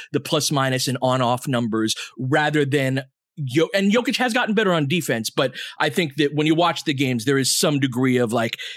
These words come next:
eh, he can't do that. He can't, s-, you know, stick with the small, quick guys on the perimeter. Steph stepped into a couple of pull, uh, of threes against the drop coverage where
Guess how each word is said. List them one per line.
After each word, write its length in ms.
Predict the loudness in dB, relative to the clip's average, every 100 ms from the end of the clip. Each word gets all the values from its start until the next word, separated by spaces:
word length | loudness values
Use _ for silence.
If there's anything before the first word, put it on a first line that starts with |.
| -14 -6
eh, 180 | -4 -4
he 120 | -2
can't 380 | -2 -2 -2 0
do 200 | 2 2
that. 220 | 2 0
He 60 |
can't, 220 | 0 -2 -2
s-, 220 | -4 -6 -8
you 160 | -2 2
know, 100 | 2
stick 240 | 0 -2 0
with 120 | 0
the 240 | 0 0 -4 -14 -6
small, 380 | 0 2 2
quick 260 | 0 -2 0
guys 360 | 0 0 0 -2
on 180 | -2 -2
the 80 |
perimeter. 400 | 0 0 2 0 -2 -8
Steph 460 | -8 -2 0 0 -4 -8
stepped 340 | -2 0 0
into 200 | 2 2
a 40 | 2
couple 320 | 0 2 2
of 220 | 0 -2 -12 -16 -2
pull, 180 | 2 2
uh, 300 | 2 0 2
of 240 | 0 -2
threes 380 | -4 0 2 2
against 260 | 0 0 -2
the 60 |
drop 260 | 0 0 0
coverage 460 | -2 0 2 0 0
where 220 | 0